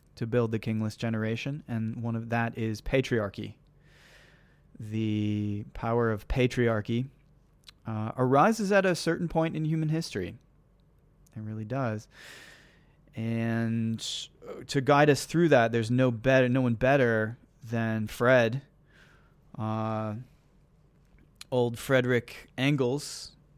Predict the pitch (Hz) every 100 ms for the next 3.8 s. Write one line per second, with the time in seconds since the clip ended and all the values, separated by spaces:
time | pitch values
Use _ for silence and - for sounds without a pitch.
0 | _ - 120 120 117 113 113 117 113 110
1 | 110 127 139 131 135 131 120 - 127 127
2 | 127 120 123 120 117 - 117 123 117 110
3 | 113 104 - - 135 127 127 -